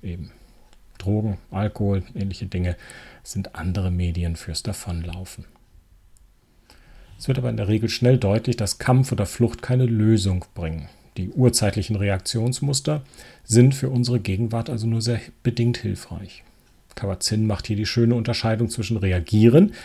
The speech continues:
also dem, was wir bis jetzt besprochen haben, und Antworten. Die Antwort ist kein Impuls, sie bedarf einer Reflexion. Um in Krisen nicht reflexartig zu reagieren, müssen wir uns also zunächst zurücknehmen können.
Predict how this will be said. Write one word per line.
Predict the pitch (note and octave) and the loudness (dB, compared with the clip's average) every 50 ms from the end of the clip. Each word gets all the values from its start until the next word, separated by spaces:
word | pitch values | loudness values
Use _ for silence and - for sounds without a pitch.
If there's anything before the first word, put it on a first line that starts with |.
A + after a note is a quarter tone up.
| - - - - | -20 -20 -20 -14
also | - - F#2 | -12 -10 -6
dem, | - F#2 F2 F2 | -4 -4 -4 -4
was | F#2+ - - - | -4 -6 -8 -10
wir | E2+ | -10
bis | E2 - - | -10 -10 -8
jetzt | G2 G2 - - - | -8 -8 -8 -8 -8
besprochen | A2 - - - A#2 A2 - C3 G#2 F#2+ | -8 -8 -6 -4 -4 -4 -2 -2 -4 -2
haben, | A2 A#2 A#2+ B2+ B2+ | -2 -2 -2 -2 -2
und | B2+ B2 - | -2 -4 -4
Antworten. | - C#3+ D#3+ F3+ E3+ - - F#2 E2 D#2 E2+ - - E2+ E2+ - _ _ _ _ _ _ _ _ _ _ _ - - - _ _ _ _ _ _ _ _ _ _ - | -4 -4 -2 -2 -4 -4 -6 -6 -6 -6 -8 -10 -14 -18 -20 -20 _ _ _ _ _ _ _ _ _ _ _ -20 -20 -20 _ _ _ _ _ _ _ _ _ _ -14
Die | - - - | -12 -6 -2
Antwort | G#2+ G#2 A#2 C3 C3 - D3 D3+ F3 F3 - - _ _ _ - - _ _ _ _ _ _ | 2 2 2 2 2 0 0 0 -2 -2 -6 -12 _ _ _ -20 -20 _ _ _ _ _ _
ist | - - - - | -6 -4 -4 -2
kein | - B2 A#2+ | 0 0 2
Impuls, | A2 G#2+ - - - D3+ B2 E2+ C#2 - - - - - - _ _ _ _ _ | 0 0 -4 -4 -2 0 0 0 -2 -4 -8 -8 -10 -10 -12 _ _ _ _ _
sie | - - B2 | -6 -4 -2
bedarf | A#2 A#2+ - F2+ E2+ E2+ - | -2 -2 0 0 -2 -2 -2
einer | - G2+ A2+ A2+ | -4 -4 -4 -4
Reflexion. | F#2 E2+ - - - G#2 - - - - - D3 D3+ D3 G#2 D2+ C#2 A#2+ - - _ _ _ _ _ _ _ _ _ - - _ _ - | -4 -4 -6 -6 -10 -12 -10 -8 -6 -4 -2 -2 -2 -2 -4 -4 -6 -10 -14 -20 _ _ _ _ _ _ _ _ _ -20 -20 _ _ -4
Um | - A2+ G#2+ G#2+ | 0 2 2 2
in | G2+ | 2
Krisen | - - - F#3 G#3+ F#3+ C#3 A2+ | 2 2 4 4 6 6 4 4
nicht | G#2 G2+ - - | 2 2 0 -4
reflexartig | G#2 - - - C3+ F3+ F#3+ - - - G#2+ G#2 - G#2 - - | -8 -8 -6 -4 -4 -4 -4 -4 -6 -4 -6 -6 -6 -6 -8 -8
zu | - - F#2 | -6 -4 -2
reagieren, | G2+ G2+ G2 F#2+ F2 G2 G2 G#2 A#2 C#3+ F3+ G3 - - - - - - - - | -2 -2 -2 -2 -2 -2 -2 0 0 0 0 -2 -4 -8 -20 -20 -20 -14 -4 2
müssen | A2 A#2 A#2+ - C#3+ B2+ | 4 4 4 4 2 2
wir | C3+ C3+ C3 | 2 2 0
uns | C#3+ C#3 - | -2 -4 -4
also | - G#2+ G#2 G2+ - B2 | -4 -4 -4 -2 -2 -4
zunächst | - - C#3+ B2 G#2 G2 F#2+ - - - - | -4 -2 0 0 0 0 -2 -4 -6 -8 -6
zurücknehmen | - B2+ A#2+ C#3 C3+ - A2 G2 F2+ F2 F2 - | -4 -2 -2 -2 -2 -2 -2 -2 -2 -2 -4 -6
können. | - - D#2 D#2 E2 F#2 | -10 -10 -12 -10 -12 -12